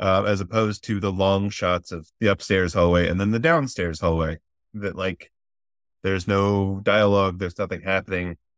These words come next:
I mean, I feel like you cut this thing down to a real nasty, like,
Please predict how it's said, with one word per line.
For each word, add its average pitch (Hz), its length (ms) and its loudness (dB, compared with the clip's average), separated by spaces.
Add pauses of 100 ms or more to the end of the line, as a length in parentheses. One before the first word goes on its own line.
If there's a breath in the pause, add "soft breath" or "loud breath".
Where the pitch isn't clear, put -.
(140)
I 92 120 -2
mean, 90 320 -2 (240)
I 165 140 2
feel 196 180 2
like 160 180 2
you 120 160 0
cut - 280 -4
this 139 120 -6
thing 113 220 -2
down 117 320 0
to - 100 -6
a 110 100 -2
real 127 420 2
nasty, 120 500 0
like, 101 220 0